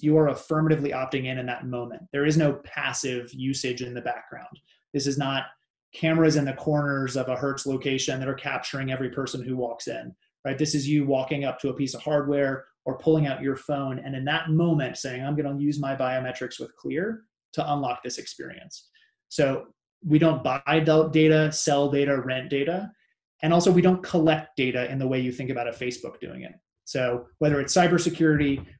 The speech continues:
whether it's trust-based and privacy-based, um, that's what our focus is. I think it's why in this covid environment with our Health Pass product, where I talked about, you know, appending your test results and your questionnaire and whatnot,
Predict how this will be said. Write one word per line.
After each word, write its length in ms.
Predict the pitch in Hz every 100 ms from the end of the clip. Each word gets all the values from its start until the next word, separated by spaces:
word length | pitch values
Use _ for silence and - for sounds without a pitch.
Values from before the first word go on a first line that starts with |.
| _
whether 220 | 143 139
it's 140 | 123
trust-based 640 | - - 156 - 139 131 135
and 100 | 127
privacy-based, 800 | 127 127 131 165 180 202 202 - _ _ _ _
um, 420 | 131 120 120 - _ _ _ _ _
that's 320 | 143 143 - 151
what 120 | 131
our 120 | 123
focus 380 | - 123 156 170
is. 180 | 185 185
I 100 | -
think 160 | 185
it's 100 | 170
why 220 | 170 170
in 120 | 160 151
this 180 | 135
covid 400 | - 190 185 170
environment 500 | 151 135 131 135 135
with 100 | 131
our 120 | 135 123
Health 260 | 160 -
Pass 240 | 151 123 -
product, 440 | 127 123 120 -
where 120 | 143 127
I 60 |
talked 280 | 123 143 -
about, 260 | 131 123 -
you 60 | 131
know, 200 | 117 -
appending 500 | 147 - 156 151 143
your 140 | 135 127
test 280 | 170 151 -
results 500 | 143 143 135 131 -
and 100 | 127
your 140 | 120
questionnaire 640 | - 143 - 135 131 135 135
and 100 | 131
whatnot, 440 | 131 139 156 185